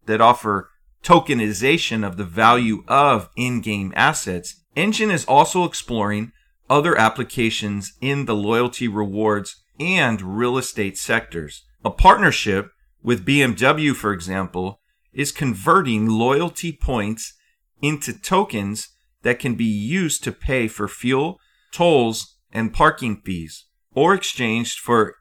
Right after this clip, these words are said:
E N J tokens. Another partnership with Labs Group is tokenizing real estate, which is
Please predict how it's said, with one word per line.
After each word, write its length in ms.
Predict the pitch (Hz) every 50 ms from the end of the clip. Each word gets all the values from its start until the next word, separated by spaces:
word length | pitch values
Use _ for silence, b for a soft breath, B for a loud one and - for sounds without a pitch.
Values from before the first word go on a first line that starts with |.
| _ _
E 200 | - 120 123 123
N 120 | 120 117 110
J 280 | 92 110 107 101 104
tokens. 640 | 98 - - 107 107 104 - 87 82 87 - - - _ _ _ _ _ _
Another 340 | - 104 120 156 220 262 240
partnership 760 | 240 - 165 143 127 123 123 117 - - - 123 131 135 135
with 180 | - 113 110 -
Labs 420 | 110 110 117 131 147 156 127 -
Group 360 | - - 110 110 113 113 110
is 160 | 113 104 - -
tokenizing 880 | - - 147 170 - - 131 117 104 107 107 107 95 98 107 101 101 95
real 260 | 95 127 165 190 170
estate, 460 | 131 - - - 95 90 90 90 - _ _ _ _ _ _
which 240 | - 120 120 -
is 360 | 123 113 101 - - - -